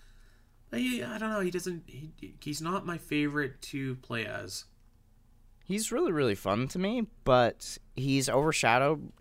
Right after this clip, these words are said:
Speaker 2: especially, at least in Ultimate. And I'm gonna say, like, if this was a Smash four, uh, ranking, he would be a little higher. But in,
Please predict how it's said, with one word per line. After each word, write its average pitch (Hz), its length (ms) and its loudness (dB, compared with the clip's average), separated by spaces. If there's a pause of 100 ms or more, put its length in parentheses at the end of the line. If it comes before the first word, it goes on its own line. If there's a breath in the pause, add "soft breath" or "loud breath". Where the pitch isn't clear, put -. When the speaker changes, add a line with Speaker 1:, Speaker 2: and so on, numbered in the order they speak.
(120)
Speaker 2:
especially, 123 580 2
at 120 60 4
least 143 320 0
in 170 100 -4
Ultimate. 104 440 -2
And 87 120 -2
I'm 104 80 0
gonna 107 140 2
say, 107 240 4
like, 95 280 0
if 101 140 -6
this 131 240 -2
was 120 500 -2
a 101 100 -4
Smash 98 440 -2
four, 95 540 -2 (540 soft breath)
uh, 98 340 2
ranking, 117 680 -4
he 120 260 -6
would 110 160 0
be 107 200 0
a 101 80 0
little 101 180 0
higher. 98 400 0 (580 soft breath)
But 110 380 4 (320)
in, 117 580 2